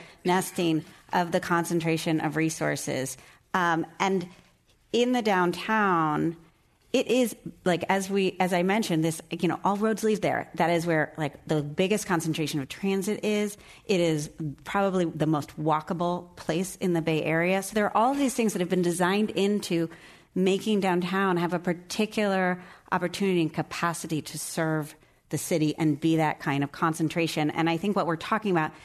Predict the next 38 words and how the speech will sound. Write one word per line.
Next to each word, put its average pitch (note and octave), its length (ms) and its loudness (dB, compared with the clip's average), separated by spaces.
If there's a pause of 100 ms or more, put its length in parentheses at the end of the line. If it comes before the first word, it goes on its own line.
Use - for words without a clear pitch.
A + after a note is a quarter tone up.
(200)
is F3 140 -2 (100)
actually D#3+ 840 -2 (720)
creating F3+ 340 2
that D#3+ 100 4
experience E3+ 560 0
that - 120 -4
you E3 140 2
do F#3 460 2
feel F#3 400 0
the D3+ 80 -2
sharing A#2 400 -4
of - 100 -10
those - 200 -8
resources. - 520 -6
And E3 140 0
what F3+ 160 2
those F3 180 0
resources D#3 500 -2
are, D#3+ 420 0
our D#3 240 0
culture, D3+ 680 -4 (460)
our D#3 380 4
connection. C#3+ 960 -2 (280)
It's D#3 180 -2
a D#3 60 2
sho-, D#3+ 240 0
social F3 400 2
experience D3+ 500 0
and D3 120 4
not D3 180 2
just D3+ 220 -4
an D#3+ 140 -2
economic D3 580 -6
one. - 300 -6
And - 120 -4
I D#3+ 80 0
think E3+ 180 0
that D3+ 260 -2